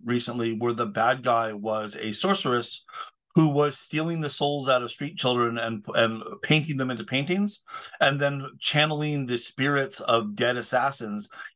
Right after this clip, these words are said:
into those soulless children so that she could have a sort of a team of undetectable assassins.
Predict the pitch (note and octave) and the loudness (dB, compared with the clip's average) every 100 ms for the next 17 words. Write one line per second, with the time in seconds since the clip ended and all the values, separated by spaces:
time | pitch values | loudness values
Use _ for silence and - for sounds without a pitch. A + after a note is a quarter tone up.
0 | D#3+ E3+ F3+ E3 C#3 C#3 C#3 B2 - C#3 | 4 6 6 4 4 4 4 -2 0 0
1 | C3 A#2+ - G3 F3+ A#2 A2+ G#2+ - - | 2 -2 0 0 0 0 -2 -8 -12 -2
2 | - D3 C#3+ C#3+ D3+ D3 C#3 C3+ C3+ B2 | 4 4 4 -4 -6 -4 2 4 4 0
3 | B2+ A#2+ C#3 B2+ B2+ - - E3 D#3 B2+ | -6 -2 0 -2 -4 -4 0 2 2 4
4 | B2 B2 B2+ C3 A2+ B2 - A2 A2 G2+ | 4 2 -2 -4 -2 -4 -2 -2 0 0
5 | F2+ - F#2 - - | -2 -4 -8 -8 -12